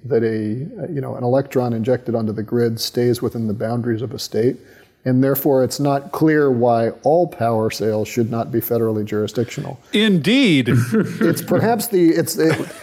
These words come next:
Speaker 1: I don't often agree with Clarence Thomas, but when I do, it's on matters of federalism and electricity policy. <laughs>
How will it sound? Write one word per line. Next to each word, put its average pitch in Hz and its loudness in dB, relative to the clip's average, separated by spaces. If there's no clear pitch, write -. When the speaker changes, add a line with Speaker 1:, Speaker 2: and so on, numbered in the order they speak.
Speaker 1:
I 170 4
don't 233 4
often 214 2
agree 170 4
with 151 2
Clarence 147 0
Thomas, 151 2
but 139 4
when 190 4
I 165 4
do, 180 4
it's 151 2
on 165 2
matters 170 4
of 135 0
federalism 147 2
and 139 2
electricity 131 2
policy. 120 0
<laughs> 170 2